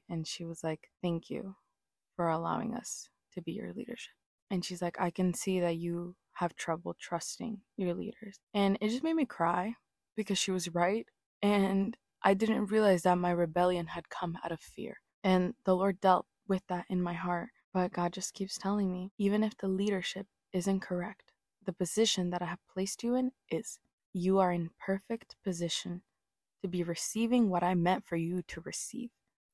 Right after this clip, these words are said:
And the Bible says that everything works out for the good of those who love him. The word says in Hebrews thirteen seventeen,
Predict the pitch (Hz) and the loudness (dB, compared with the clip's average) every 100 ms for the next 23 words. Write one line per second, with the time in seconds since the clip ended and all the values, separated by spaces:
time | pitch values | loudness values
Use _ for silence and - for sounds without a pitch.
0 | _ 185 180 170 170 196 185 185 190 202 | _ 0 2 2 0 4 8 8 6 2
1 | 185 - 180 196 202 208 175 170 - 175 | 2 4 4 4 0 2 4 2 0 -2
2 | - 170 160 170 165 - 170 - 170 160 | 0 -2 2 0 0 -4 -8 -4 0 0
3 | 160 - 202 _ _ _ _ _ _ 214 | -2 -8 -10 _ _ _ _ _ _ 4
4 | 190 196 196 202 185 170 - 185 160 196 | 6 6 4 6 6 6 2 0 4 2
5 | 202 233 - 190 185 - 180 170 165 165 | 4 0 0 0 2 2 0 2 0 -4
6 | 160 165 - 143 | -2 -4 -4 -8